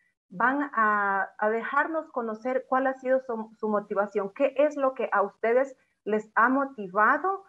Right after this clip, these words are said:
seguir esta maravillosa carrera, ¿sí? Ahora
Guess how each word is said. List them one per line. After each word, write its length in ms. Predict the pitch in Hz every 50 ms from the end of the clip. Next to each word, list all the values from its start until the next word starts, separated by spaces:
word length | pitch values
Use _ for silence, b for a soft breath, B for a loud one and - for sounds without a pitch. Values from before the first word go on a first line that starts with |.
| b b _ _ _ _ _ _ _ _
seguir 480 | - 220 214 208 196 247 277 320 311 - -
esta 280 | 214 233 233 - 254
maravillosa 800 | 240 233 220 202 196 190 185 202 180 202 226 233 233 233 226 220
carrera, 420 | - 196 185 175 165 165 - - - - _ _ _
¿sí? 160 | - 233 254 247 -
Ahora 520 | 202 190 190 202 214 226 240 - - _